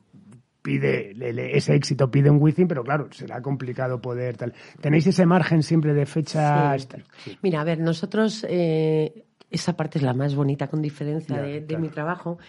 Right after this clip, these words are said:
Speaker 2: Yo tengo un, una persona que es mi brazo armado, mi íntima amiga y mi, bueno, y la persona en la que más confío, que es Pilar del Arco, que es
Speaker 1: Mm.
Speaker 2: la, es, es la,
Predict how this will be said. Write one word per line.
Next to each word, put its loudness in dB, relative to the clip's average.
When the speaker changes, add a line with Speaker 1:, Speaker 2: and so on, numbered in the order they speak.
Speaker 2:
Yo -4
tengo 0
un, -2
una -4
persona -4
que -8
es -4
mi 0
brazo -4
armado, -2
mi -4
íntima -4
amiga -4
y -6
mi, -10
bueno, -14
y -10
la -10
persona -2
en 2
la 0
que -2
más -2
confío, -2
que -2
es -10
Pilar 0
del 0
Arco, -4
que -4
es -2
Speaker 1:
Mm. -4
Speaker 2:
la, -6
es, -14
es -16
la, -8